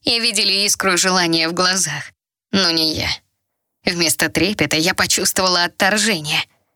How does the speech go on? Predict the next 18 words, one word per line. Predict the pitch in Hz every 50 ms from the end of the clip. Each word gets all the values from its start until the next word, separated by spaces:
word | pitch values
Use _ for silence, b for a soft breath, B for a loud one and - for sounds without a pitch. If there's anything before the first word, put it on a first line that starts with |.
| _ _ -
отчего | - - - - - - 208 202
немедля | 196 180 180 175 170 185 214 185 156 151 151 147
отбросила | 160 170 175 202 196 - - 170 170 151
Криса | 151 - - 202 233 233 - - 160
на | 165 180 180
добрые | 160 165 175 175 196 185 208 214 220
четыре | 208 - - 240 190 - 196 170 170 175
ярда. | 165 160 156 160 - - 151 147 - b b b b b b b b b b b _ _ _ -
Он | - 220 214
с | 208 - -
лёгкостью | 220 - - 240 - - - - - 165
приземлился | - 180 185 175 190 196 208 214 214 190 - - 170
на | 165 170 190 240
ноги, | 240 196 165 156 156 156 b b b b _ _ _ _ _ _ -
будто | 269 247 220 - - 226
подпрыгнул | 196 - 202 185 - - 214 208 190 180 180 180
на | 190 190 196 214
месте, | 233 240 220 160 - - - 156 147